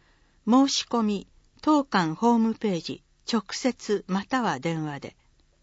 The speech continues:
十二月、申し込み受付中。二月、十二月二十三日祝日から。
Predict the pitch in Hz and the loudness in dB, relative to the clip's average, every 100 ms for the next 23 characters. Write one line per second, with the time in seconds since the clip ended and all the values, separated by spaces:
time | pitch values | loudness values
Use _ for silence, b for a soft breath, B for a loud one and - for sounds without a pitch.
0 | _ _ _ _ _ _ _ 190 254 277 | _ _ _ _ _ _ _ 0 2 2
1 | 269 247 226 226 - 190 - _ _ _ | 2 0 -2 -6 -6 -6 -6 _ _ _
2 | - 208 240 - - 220 196 170 - 180 | -2 2 2 0 -2 0 0 -2 -4 -6
3 | - - 170 - 147 139 - _ _ _ | -6 -10 -10 -10 -12 -12 -16 _ _ _
4 | _ _ _ _ _ _ _ _ - 208 | _ _ _ _ _ _ _ _ -2 2
5 | 240 262 - - 214 - _ _ _ - | 4 4 0 -6 -6 -6 _ _ _ -6
6 | 185 262 277 254 247 - 220 262 254 180 | 2 4 4 4 0 0 2 4 4 0
7 | 175 226 214 170 - 156 - - 175 165 | 0 -2 0 -2 -4 -6 -6 -4 -4 -4
8 | - - - 143 120 | -10 -16 -14 -14 -14